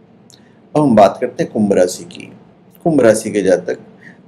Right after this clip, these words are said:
अपनी कोशिशों में कमी नहीं आने दें, क्योंकि इस वक्त की गई मेहनत का भविष्य में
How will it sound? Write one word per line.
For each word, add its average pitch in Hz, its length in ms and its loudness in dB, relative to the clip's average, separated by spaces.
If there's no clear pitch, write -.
अपनी 135 220 0
कोशिशों 135 500 -2
में 143 160 0
कमी 104 240 0
नहीं 98 260 -4
आने 92 220 -4
दें, 120 240 -8
क्योंकि 104 400 -4
इस - 260 -6
वक्त - 320 -4
की 120 140 0
गई 110 180 2
मेहनत 101 520 -4
का 139 100 2
भविष्य 110 540 -4
में 85 200 -4